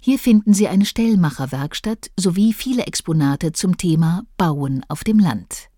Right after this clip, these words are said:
Wenn Sie anschließend den kleinen Anstieg rechts an der Scheune hochlaufen, kommen Sie zu unserer Obstdarre.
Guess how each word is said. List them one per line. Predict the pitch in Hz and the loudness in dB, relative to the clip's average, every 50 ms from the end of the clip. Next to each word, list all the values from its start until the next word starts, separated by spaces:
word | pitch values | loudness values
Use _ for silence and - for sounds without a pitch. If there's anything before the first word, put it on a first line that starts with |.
| _ _ _ _ _ _ _ _ _ _ _ _ _ _ _ - - - - - - - _ _ _ _ _ - _ | _ _ _ _ _ _ _ _ _ _ _ _ _ _ _ -20 -20 -20 -20 -20 -20 -20 _ _ _ _ _ -10 _
Wenn | - 175 175 165 160 147 | 0 2 2 4 2 2
Sie | 151 131 - - | 0 -4 -4 0
anschließend | - 196 240 240 - - 220 214 - - 208 175 156 | 2 2 2 2 2 0 0 0 2 2 2 2 2
den | 135 127 123 | 0 -4 -4
kleinen | - - 170 180 175 165 - - | -4 -2 0 0 0 0 0 2
Anstieg | 202 226 - - - 190 - - 151 | 2 2 0 0 -4 -6 -4 -2 -2
rechts | 165 185 - - - - - | -2 -2 -4 -6 -10 -10 -6
an | - 147 | -6 -4
der | 127 113 | -4 -4
Scheune | - - 156 147 156 147 135 139 | -4 -4 -2 0 0 0 0 0
hochlaufen, | 156 160 156 - - 151 147 135 - - 151 117 - - - - _ _ _ - | 0 -2 -2 -2 -2 -2 -2 -2 -2 -2 -2 -2 -2 -6 -12 -20 _ _ _ -6
kommen | - 247 226 226 208 | 2 4 6 6 6
Sie | - 196 175 | 6 4 0
zu | - - - 196 | -4 -6 -4 -2
unserer | 196 196 226 214 220 - - 180 | 0 0 0 0 -2 -2 -2 -2
Obstdarre. | 151 - - - - - - - 135 123 - - - | -2 -2 -4 -8 -10 -10 -8 -8 -8 -8 -8 -12 -16